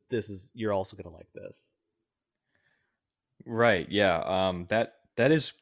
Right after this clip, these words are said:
Speaker 2: another one of the, uh, uh, main purposes of, of it, is just to take a com-, you know, aggregate, uh, some of the music and artists that, uh, are really underground but are really, really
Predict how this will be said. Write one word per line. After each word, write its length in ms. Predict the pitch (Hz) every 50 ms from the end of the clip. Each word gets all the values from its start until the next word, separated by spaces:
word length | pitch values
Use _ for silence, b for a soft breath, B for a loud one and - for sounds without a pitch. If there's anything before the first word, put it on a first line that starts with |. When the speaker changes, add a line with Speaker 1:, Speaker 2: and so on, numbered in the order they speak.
| _ _
Speaker 2:
another 280 | - 117 117 107 104 95
one 200 | 90 101 98 98
of 160 | 90 87 -
the, 280 | - 98 87 82 82 85 - _ - - _ _ _ _ _ _ _
uh, 280 | - 85 76 64 62 - - _
uh, 120 | - - -
main 200 | 92 98 101 98
purposes 460 | - - 110 - 110 - - 87 82
of, 140 | 82 80 - _ - -
of 120 | 95 85
it, 100 | 92 87
is 120 | 85 - -
just 280 | - 98 - - -
to 320 | - - 92 85 78 104 - _ _ _ _ _ _ _ _ _ _ _ _
take 240 | - - 113 - -
a 100 | - 87
com-, 260 | - - - 123 113 -
you 100 | 123 123
know, 180 | 107 95 90 92 - _ - _ _ _ _ _ _ _ _ _ _ _ _ _
aggregate, 720 | 110 123 131 127 120 120 113 107 107 107 107 - - _ _ _ _ _ _ _ _ _ - -
uh, 160 | 104 104 98
some 160 | - - 113
of 60 | 110
the 120 | 101 95 95
music 380 | 98 107 107 101 107 101 -
and 240 | - 92 87 87 87 - _ _ _ _ _ _ _ _ _ _ _ _ _ _ _ _ _ -
artists 320 | 104 107 104 101 - -
that, 180 | - 104 92 -
uh, 60 | -
are 300 | 85 92 90 85 67 87
really 200 | 101 110 110 -
underground 640 | - 107 107 107 98 - 104 98 98 95 95 90
but 120 | 85 90 82
are 80 | 85
really, 480 | 85 87 95 101 101 104 104 101 98 95
really 460 | 90 92 95 95 95 92 90 90 92